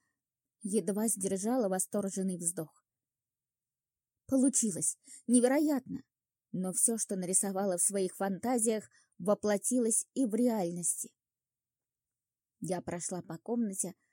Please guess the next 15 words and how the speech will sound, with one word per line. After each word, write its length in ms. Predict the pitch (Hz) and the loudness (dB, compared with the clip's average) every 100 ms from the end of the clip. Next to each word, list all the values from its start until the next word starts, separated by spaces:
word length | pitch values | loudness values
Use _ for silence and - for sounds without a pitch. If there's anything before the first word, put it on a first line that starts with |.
| _ | _
касаясь 480 | 254 233 233 220 214 | -2 2 2 2 -2
рукой 280 | 214 - 220 | -2 -2 -2
шершавой 600 | - 202 - 233 208 202 | -2 -6 -6 -4 -2 -2
на 160 | 185 | -4
ощупь 400 | 190 208 - 208 | -4 -4 -6 -4
стены. 420 | - - 202 165 - _ _ _ _ _ _ _ | -2 -2 -4 -4 -8 _ _ _ _ _ _ _
Кисло 320 | - 196 - 180 | -4 0 0 0
улыбнулась 720 | 175 175 170 202 254 247 - | -2 -4 -4 -2 0 -2 -4
отражению 760 | 196 190 190 180 180 185 180 175 | -8 -4 -4 -2 -2 -2 -4 -6
в 40 | |
зеркале 520 | 175 175 - - - - _ _ _ _ _ - | -4 -4 -6 -12 -14 -18 _ _ _ _ _ -6
и 180 | 302 - | -6 -4
осела 460 | 220 - 185 180 170 | -4 -2 -2 -4 -6
на 220 | 170 - | -8 -12
пол. 180 | - | -16